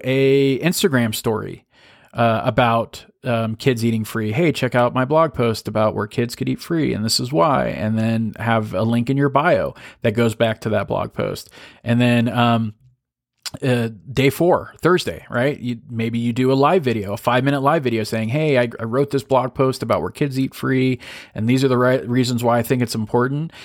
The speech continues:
and then link back to that blog post from that live video, right? And then you have day five, um, you can, uh, do a summary. You could just do a quick, like, a, a five bullet summary, or even, you know, um,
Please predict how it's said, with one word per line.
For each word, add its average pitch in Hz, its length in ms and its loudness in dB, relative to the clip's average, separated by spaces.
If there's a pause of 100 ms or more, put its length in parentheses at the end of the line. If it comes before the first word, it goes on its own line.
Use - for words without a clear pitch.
(220)
and 139 240 2
then 165 120 2
link 180 240 2
back 202 260 -2
to 196 80 0
that 190 220 0
blog 226 240 -2
post 190 240 0
from 196 140 -2
that 202 140 0
live 220 240 0
video, 80 460 -6
right? - 260 -2
And 127 140 -2
then 139 100 0
you 139 100 2
have 131 200 2
day 131 180 2
five, 156 600 -2 (420)
um, 123 480 0
you 131 200 0
can, 131 480 0
uh, 120 460 -2
do 135 280 4
a 135 200 2
summary. 135 600 0 (140)
You 123 120 -6
could 117 100 -4
just 117 160 -6
do 127 180 2
a 123 80 -2
quick, 139 360 0
like, 123 240 0
a, 113 200 0 (160)
a 117 200 -4
five 120 400 0
bullet 135 320 2
summary, 131 680 0
or 120 180 2
even, 127 520 0 (100)
you 131 120 -2
know, 110 300 -2
um, 95 840 -6